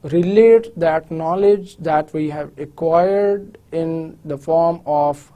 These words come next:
maybe tutorial or in the form of teacher has told us that so and so book has got this, um,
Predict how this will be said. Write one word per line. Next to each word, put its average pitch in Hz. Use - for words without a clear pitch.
maybe 143
tutorial 151
or 165
in 170
the 165
form 190
of 139
teacher 294
has 160
told 202
us 135
that 180
so 226
and 220
so 180
book 202
has 160
got 165
this, 147
um, 123